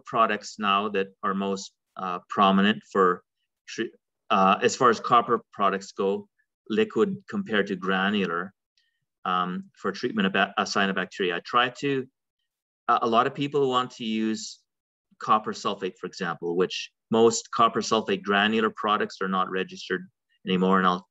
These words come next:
talk about that, that later. But, um, but copper, I try to stay away from as, as much as possible when I recommend treatment for cyanobacteria, and it's the only time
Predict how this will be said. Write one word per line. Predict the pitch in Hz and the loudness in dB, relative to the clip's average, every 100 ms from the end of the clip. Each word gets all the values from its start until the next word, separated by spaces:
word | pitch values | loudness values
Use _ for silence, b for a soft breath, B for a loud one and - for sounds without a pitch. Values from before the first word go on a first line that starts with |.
| - | -4
talk | 92 - | -4 -4
about | 90 | -6
that, | 78 76 - | -8 -14 -6
that | 92 | -2
later. | 92 92 | 0 0
But, | 90 90 _ B B B B _ | 0 -6 _ B B B B _
um, | 98 92 90 90 - b b _ _ _ - | 2 4 4 -2 -8 b b _ _ _ -16
but | 123 98 123 - - - | -8 2 2 2 -12 -2
copper, | 117 123 131 147 143 143 - | 4 4 6 6 6 4 0
I | 110 | -2
try | - 123 | 0 0
to | 120 | 0
stay | 110 117 113 | -2 0 2
away | 107 107 | 4 2
from | 110 113 107 | 2 -2 -4
as, | 95 _ | -6 _
as | - | -4
much | 202 202 | -4 -4
as | 190 - _ - | -10 -14 _ -4
possible | 104 95 - 110 113 _ _ | -2 0 -2 -2 -4 _ _
when | 101 98 | -2 0
I | 95 | 0
recommend | 95 98 98 98 92 | 0 0 -2 -4 -6
treatment | - 107 104 104 - _ _ | -6 -6 -2 -4 -6 _ _
for | - 92 | -2 -2
cyanobacteria, | - 104 98 98 98 - 113 | 0 0 2 2 0 2 2
and | 104 | 2
it's | 98 | -2
the | 110 104 | 0 0
only | 113 117 | 0 -2
time | - 117 117 | -2 -4 -4